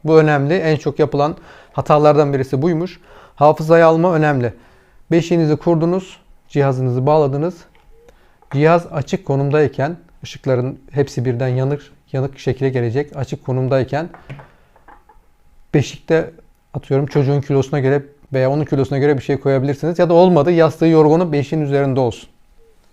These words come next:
Ondan sonra bunu açacaksınız. Üç dakika boyunca cihazı sallayacak. Bu kumandanın hafızaya almasını sağlayan bir özellik ve gereken bir özellik. Yani bu kumanda hafızaya alacak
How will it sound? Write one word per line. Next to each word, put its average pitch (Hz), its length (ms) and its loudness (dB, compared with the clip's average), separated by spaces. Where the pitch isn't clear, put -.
Ondan 165 300 0
sonra 139 360 -2
bunu 160 140 -2
açacaksınız. 156 640 -4
Üç 196 240 -8
dakika 151 360 -6
boyunca 151 380 -2
cihazı 139 300 -4
sallayacak. 117 500 -6
Bu 180 340 0
kumandanın 156 600 0
hafızaya 143 600 2
almasını 139 680 -2
sağlayan 131 560 0
bir 120 160 -6
özellik 131 420 0
ve 160 80 4
gereken 139 520 0
bir 127 60 -4
özellik. 120 440 -6
Yani 123 240 -4
bu 135 200 -4
kumanda 151 600 0
hafızaya 139 480 2
alacak 156 380 -2